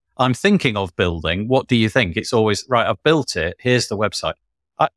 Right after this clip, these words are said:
I don't really know how to say this kindly, so I'm just gonna say it. It, it is quite disheartening how poorly executed the marketing side of it is.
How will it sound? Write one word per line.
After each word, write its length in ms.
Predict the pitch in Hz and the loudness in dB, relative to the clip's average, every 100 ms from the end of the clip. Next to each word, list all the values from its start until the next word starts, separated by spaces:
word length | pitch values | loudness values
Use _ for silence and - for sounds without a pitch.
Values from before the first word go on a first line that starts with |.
| _ _ _ _ _ _ | _ _ _ _ _ _
I 60 | 160 | -2
don't 260 | 156 240 196 | 2 2 4
really 240 | 190 180 | 4 4
know 140 | 175 | 2
how 100 | 156 156 | 0 0
to 140 | 151 | -2
say 220 | - 139 | 2 2
this 160 | 127 - | 2 -2
kindly, 640 | - 131 110 85 87 123 | 0 0 0 -2 -2 -2
so 160 | - 120 | 0 0
I'm 80 | 117 | 0
just 180 | 120 | -2
gonna 160 | - 101 | -2 -2
say 320 | - 117 87 | 0 0 0
it. 140 | 85 - _ _ _ _ | -4 -8 _ _ _ _
It, 200 | - 160 - _ _ | 0 0 -2 _ _
it 180 | 160 165 | -2 0
is 260 | 175 170 - | 2 2 2
quite 460 | - 185 196 180 | 2 2 2 0
disheartening 880 | 180 165 - 170 175 117 98 90 90 - _ | -2 0 2 2 0 0 -2 -2 -8 -14 _
how 720 | - - 135 135 127 127 117 - _ | -10 -2 0 2 2 0 -2 -10 _
poorly 720 | - - 156 147 139 139 139 | -6 2 4 4 4 2 0
executed 960 | 131 135 - 127 - - 101 92 90 82 - | -2 -4 -4 -8 -10 -4 -4 -2 -6 -8 -8
the 80 | 104 | -4
marketing 800 | 107 123 131 - 107 - 92 | 0 2 2 -2 -4 -2 -4
side 400 | 82 - 90 85 | -4 -2 0 -2
of 100 | 85 | -4
it 140 | 90 87 | -4 -4
is. 500 | 92 87 87 - - | -2 -2 0 -2 -4